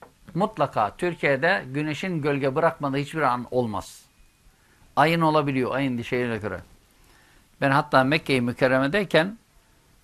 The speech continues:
bir ara evim bir tepenin üstündeydi. Tepe dört katlı bir evdi. Dört katın ben dördüncü katındaydım.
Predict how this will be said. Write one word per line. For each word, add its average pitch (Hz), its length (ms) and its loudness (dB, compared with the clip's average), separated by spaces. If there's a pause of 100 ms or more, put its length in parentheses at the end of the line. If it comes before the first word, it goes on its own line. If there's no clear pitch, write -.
(100)
bir 151 140 4
ara 135 220 10
evim 160 440 0 (160)
bir 160 80 2
tepenin 139 480 0
üstündeydi. 143 680 -4 (1200)
Tepe 139 360 -2
dört 165 200 0
katlı 131 360 0
bir 127 60 -2
evdi. 135 380 -2
Dört 151 180 -4
katın 170 400 -6
ben 143 280 -2
dördüncü 143 400 -4
katındaydım. 120 560 -8